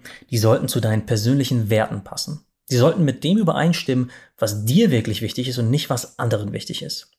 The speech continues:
Wenn du dich durch etwas durchkämpfst, nur weil du möchtest, dass jemand stolz auf dich ist, dass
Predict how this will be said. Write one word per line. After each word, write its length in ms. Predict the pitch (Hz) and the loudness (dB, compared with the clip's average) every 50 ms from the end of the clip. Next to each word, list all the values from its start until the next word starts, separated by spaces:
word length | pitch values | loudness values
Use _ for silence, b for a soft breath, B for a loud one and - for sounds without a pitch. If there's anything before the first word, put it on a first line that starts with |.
| _ _ | _ _
Wenn 140 | - 123 127 | -2 0 0
du 60 | 143 | 2
dich 180 | 143 139 131 - | 2 0 0 0
durch 240 | 139 135 127 - B B B B B B B B B B | -2 -2 -2 -4 B B B B B B B B B B
etwas 400 | - 143 - - 127 113 113 113 | -2 0 2 2 2 2 2 2
durchkämpfst, 720 | 110 147 180 190 196 - - 139 127 131 131 - - - | 4 4 4 4 4 2 2 2 2 2 0 -2 0 2
nur 260 | 123 127 151 165 151 | 2 4 4 4 4
weil 100 | 135 131 | 4 4
du 60 | 127 | 4
möchtest, 340 | 127 135 131 - 135 120 - | 2 0 0 -2 -4 -4 -4
dass 120 | 131 113 123 | -4 -4 -2
jemand 220 | 120 117 113 - | -2 -2 -2 -2
stolz 320 | - - - 139 143 143 | 0 2 2 4 4 2
auf 140 | 151 127 - | 0 -2 -2
dich 180 | - 127 - 135 | -4 -4 -2 -2
ist, 240 | 135 135 135 - - | -2 -2 -2 -4 -4
dass 220 | 117 - - - | -6 -6 -6 -12